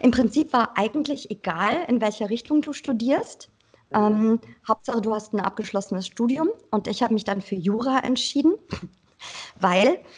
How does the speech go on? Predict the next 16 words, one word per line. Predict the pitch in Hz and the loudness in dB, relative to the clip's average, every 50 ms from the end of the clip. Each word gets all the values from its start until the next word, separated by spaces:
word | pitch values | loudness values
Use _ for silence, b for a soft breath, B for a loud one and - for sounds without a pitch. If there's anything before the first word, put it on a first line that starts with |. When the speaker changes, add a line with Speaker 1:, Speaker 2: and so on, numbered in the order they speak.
| B B B B _ - | B B B B _ 2
Speaker 1:
ähm, | 214 214 220 220 220 - - | 4 4 6 4 4 2 -2
ich | 220 - - _ _ _ | -6 -8 -8 _ _ _
damals | - 185 190 220 247 269 247 247 240 240 - - - | -6 -2 2 4 4 6 6 4 2 0 -4 -6 -4
auch | 226 226 | -4 -4
schon | 208 - 254 247 233 | -4 -2 0 0 0
so | 214 220 | 0 0
einen | 226 226 220 214 - - | -2 -2 -4 -6 -8 -12
stark | - - - 196 208 208 - - | -6 -2 0 0 0 0 0 -2
ausgeprägten | 196 196 - - 190 - - 202 180 - 185 175 | -2 -2 -4 -6 -8 -6 -6 -6 -4 -2 -2 -2
Gerechtigkeitssinn | 175 160 156 165 - - 180 180 - - - - - - - - - 156 151 147 - | 0 -2 -4 -6 -6 -8 -8 -8 -8 -10 -12 -12 -12 -12 -12 -8 -6 -6 -6 -6 -8
hatte. | - - - - - | -12 -10 -8 -10 -10
Ich | - - | -10 -8
dachte, | - - 208 - - 233 | -6 -4 -4 -2 -2 0
mit | 226 214 214 | 0 0 0
Speaker 2:
<laughs> | - | 2
Speaker 1:
Jura | - 240 254 254 277 269 294 | 2 2 4 6 6 4 4